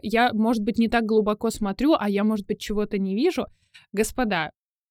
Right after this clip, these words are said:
спешу вас успокоить. Всё не так сложно и не так страшно, как вам кажется. Э, я, например, придерживаюсь такого подхода, что к любому произведению искусства, и если у нас оно есть физически,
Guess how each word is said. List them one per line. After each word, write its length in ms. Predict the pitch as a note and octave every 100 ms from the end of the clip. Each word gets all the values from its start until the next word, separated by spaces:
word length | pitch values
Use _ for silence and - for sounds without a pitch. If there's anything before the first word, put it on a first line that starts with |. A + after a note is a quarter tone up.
| _ _ _ _
спешу 380 | - A3+ - E4
вас 200 | D#4 -
успокоить. 600 | A#3 - G#3 G3+ E3+ D#3
Всё 280 | - - B3+
не 160 | D4 A#3
так 240 | A3 G#3
сложно 460 | - G#3 A#3+ F4 C#4
и 60 | A3+
не 120 | G#3+
так 160 | G#3+
страшно, 520 | - - G3 A#3+ - G#3
как 180 | F#3+
вам 200 | - F#3
кажется. 540 | F#3 F3+ E3+ D#3+ - G3 - _ _ _ _ _
Э, 280 | - F#3 F3
я, 240 | F3 G3+ D4+
например, 360 | E4+ C#4 D4
придерживаюсь 500 | A#3+ A3 C4 B3+ A#3
такого 240 | - G#3+ A3+
подхода, 420 | G#3 G3 C#4 F4
что 200 | - A3+ -
к 340 | - G#3+ G#3+ G3+ _
любому 440 | G#3+ G#3+ B3 G#3
произведению 640 | F#3 G3 F#3 F#3+ D#4 G4 C4+
искусства, 440 | - A#3+ A3+ G3+
и 140 | F#3+
если 240 | G3+ A#3+ G#3
у 20 |
нас 240 | F#3 F#3
оно 180 | G3 F#3
есть 300 | F3+ F#3+ -
физически, 680 | - B3+ A#3 - - - -